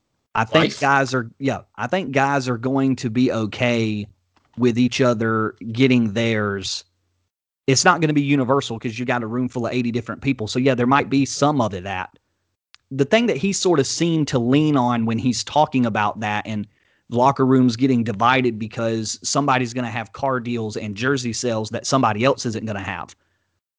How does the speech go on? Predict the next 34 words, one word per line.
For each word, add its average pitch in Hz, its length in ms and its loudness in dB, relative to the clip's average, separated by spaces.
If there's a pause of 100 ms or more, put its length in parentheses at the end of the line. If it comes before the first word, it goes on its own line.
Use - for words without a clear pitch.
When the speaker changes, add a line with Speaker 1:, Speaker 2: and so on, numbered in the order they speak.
(140)
Speaker 1:
I, 208 320 2
I 196 180 0
don't 233 280 -2
think 180 320 -2
that 143 140 2
this 156 180 0
is 131 140 -2
gonna 139 180 2
be 135 160 4
an 120 100 2
emphasis 131 640 -2
on 113 520 -2 (360)
car 151 300 4
deals 110 640 -2
and 110 560 -4
jersey 135 420 4
sales. 87 480 -6 (100)
I 127 140 2
think 165 300 0
this 147 180 -2
is 131 140 -4
gonna 131 220 2
be 123 480 2 (340)
emphasized 123 840 0
on, 113 540 -4 (320)
sure, 202 300 2
maybe 185 220 4
there'll 165 140 4
be 156 120 6
some 143 200 2
endorsements 135 560 2
to 131 100 -8
go 135 160 6
do 135 500 4